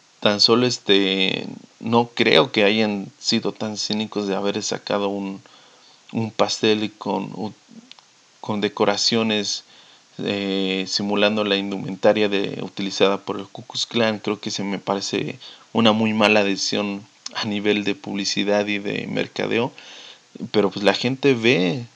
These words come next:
ese tipo de cosas. Yo la verdad, ya cuando dijeron que eran fantasmas, pues es que en verdad sí parecen fantasmas, pero pues también no voy a negar que parecen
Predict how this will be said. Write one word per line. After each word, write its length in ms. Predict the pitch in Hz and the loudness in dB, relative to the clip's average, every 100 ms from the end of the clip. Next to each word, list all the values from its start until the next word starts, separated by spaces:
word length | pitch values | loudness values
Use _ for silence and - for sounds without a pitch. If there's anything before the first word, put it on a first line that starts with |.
| _ | _
ese 260 | - 117 131 | -6 -4 -4
tipo 300 | 127 123 123 | -4 -2 -2
de 140 | 113 | -2
cosas. 340 | - 127 147 117 | -2 -2 0 0
Yo 140 | 123 | 0
la 140 | 135 135 | 2 2
verdad, 300 | 120 127 131 - - - - - | 0 0 -2 -14 -20 -20 -20 0
ya 160 | 110 | 0
cuando 240 | - 123 113 | 2 2 2
dijeron 340 | 104 113 113 | 2 0 -2
que 160 | - 107 | 0 2
eran 240 | 104 110 | 2 0
fantasmas, 520 | 107 101 101 104 117 117 | -2 -4 -4 -4 -4 -4
pues 140 | 101 | -6
es 80 | - | -6
que 120 | - | -4
en 80 | 107 | -6
verdad 220 | 98 101 | -2 -2
sí 160 | 104 120 | -2 -6
parecen 380 | - 104 - 104 _ - | -6 -6 -6 -14 _ -20
fantasmas, 640 | 127 98 98 123 143 107 92 | -8 -6 2 2 2 -2 -4
pero 160 | 117 104 | -8 -8
pues 120 | - | -4
también 320 | 101 104 107 | -4 -2 -4
no 100 | 110 | -2
voy 160 | 104 104 | -2 -4
a 40 | |
negar 360 | 104 101 104 104 | -4 -4 -4 -4
que 120 | 110 | -8
parecen 500 | 113 107 98 104 | -6 -6 -6 -6